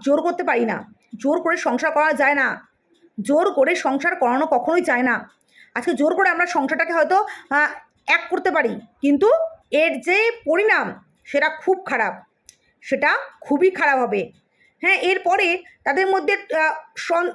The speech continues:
অশান্তি থেকে অশান্তি, চরম অশান্তি হতেই পারে। কারণ এই যে সন্দীপ আর কি বিশ্বাস করবে এই তবলিকে? কারণ সন্দীপ কিন্তু প্রথম দিকেই, তোমরা মনে করে দেখো, সন্দীপ কিন্তু প্রথম দিকেই বলে দিয়েছিল যে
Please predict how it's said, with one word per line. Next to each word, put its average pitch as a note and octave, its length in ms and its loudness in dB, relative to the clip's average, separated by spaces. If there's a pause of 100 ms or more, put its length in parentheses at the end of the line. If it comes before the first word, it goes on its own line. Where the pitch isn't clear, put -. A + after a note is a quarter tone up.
অশান্তি G4 460 -2
থেকে F4+ 180 -4
অশান্তি, E4+ 480 0
চরম A#4+ 360 0
অশান্তি G4 300 0
হতেই A#3 300 0
পারে। F4 280 -2 (500)
কারণ F#4+ 280 0 (140)
এই F4+ 180 2
যে G#4+ 180 2 (180)
সন্দীপ F#4+ 440 -2 (140)
আর C#4 140 -6
কি E4 140 -4
বিশ্বাস D4 340 -2
করবে C#4+ 320 0 (440)
এই A#3+ 80 0
তবলিকে? C4+ 480 0 (440)
কারণ D#4+ 160 2
সন্দীপ F4 420 0
কিন্তু G4+ 360 2 (160)
প্রথম F#4 360 0
দিকেই, F4 220 0
তোমরা E4 220 0
মনে D4+ 220 2
করে E4+ 200 0
দেখো, D#4+ 260 0
সন্দীপ C#4+ 360 -2
কিন্তু F4 180 -2
প্রথম D4+ 340 0
দিকেই C4+ 220 0
বলে C#4+ 200 2
দিয়েছিল F4+ 420 2 (400)
যে F4 320 0